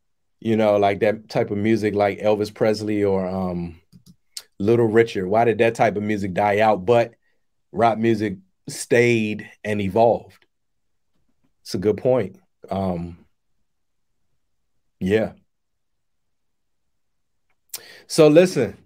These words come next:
God is good. Um, like I said in the beginning,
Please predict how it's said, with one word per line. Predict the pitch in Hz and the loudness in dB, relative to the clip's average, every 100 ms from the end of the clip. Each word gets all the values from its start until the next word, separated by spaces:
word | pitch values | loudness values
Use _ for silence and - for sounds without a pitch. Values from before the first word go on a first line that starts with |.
| _ - 85 | _ -18 -2
God | 120 156 165 | 2 4 2
is | 139 | 0
good. | 147 175 160 113 - - _ - - - - | 4 8 8 4 -4 -20 _ -20 -20 -16 -2
Um, | 117 123 120 110 104 104 _ _ _ - _ _ _ _ _ _ _ _ _ _ _ _ _ - | 2 4 4 2 -4 -12 _ _ _ -20 _ _ _ _ _ _ _ _ _ _ _ _ _ -4
like | 117 131 | -4 -2
I | 131 | -2
said | 160 147 | 2 2
in | 147 | 2
the | 139 | 0
beginning, | 131 123 131 98 | -2 0 0 -2